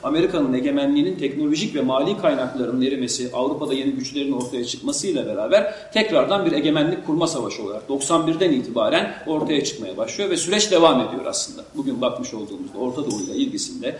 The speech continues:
Mağrip bölgesiyle ilgisinde bu süreç devam ediyor. Bu üstünlüğünü telafi etmek için yeni bir askerileştirilmiş mali egemenlik sistematiği kuruyor. Yeni sömürgeciliğin, neoliberal yeni sömürgeciliğe biçimini veren, oradaki devlet mantığına biçimini veren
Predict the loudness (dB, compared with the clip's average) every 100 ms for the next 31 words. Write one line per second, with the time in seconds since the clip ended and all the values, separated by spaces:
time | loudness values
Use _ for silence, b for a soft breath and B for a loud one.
0 | B B 0 0 -2 -6 -6 -6 -8 -8
1 | -8 -8 -8 -4 -2 -2 -6 -2 -2 -4
2 | B B 0 0 2 0 0 2 4 4
3 | 2 -4 -8 -12 -18 B B B 2 2
4 | 2 2 2 2 4 4 4 0 -4 -6
5 | -8 -4 4 6 6 4 0 -2 0 0
6 | 2 2 0 0 2 4 4 2 0 0
7 | 0 -2 -4 -4 -4 -8 -6 -6 -6 -8
8 | -10 -10 -14 -12 -8 -6 -4 -4 -4 -6
9 | -8 -8 -8 -8 -8 -6 -2 0 0 -2
10 | -6 -8 -6 -8 -6 -8 -10 -8 -4 -2
11 | -4 -6 -6 -4 -6 -6 -6 -6 -4 -6
12 | -6 -10 -12 -10 -10 -8 -6 -4 -4